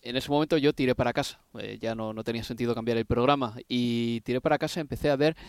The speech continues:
riadas de gente acercarse a Buckingham Palace porque querían, eh, formar parte de ese momento también y prácticamente diría que era una,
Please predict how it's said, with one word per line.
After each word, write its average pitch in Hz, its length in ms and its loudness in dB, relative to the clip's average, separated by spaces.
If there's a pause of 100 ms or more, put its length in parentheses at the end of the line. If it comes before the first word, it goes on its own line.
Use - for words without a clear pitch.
(160)
riadas 170 680 2
de 131 80 -2
gente 156 380 -4
acercarse 135 560 -2
a - 20 0
Buckingham 131 480 -2
Palace 143 320 0 (240)
porque 120 220 -4
querían, 151 420 2
eh, 127 300 0
formar 135 320 0
parte 175 260 2
de 127 80 -4
ese 135 140 -8
momento 139 320 -4
también 147 360 0
y 120 240 -2 (460)
prácticamente 196 640 2 (340)
diría 147 340 4
que 143 260 4
era 165 100 2
una, 127 720 2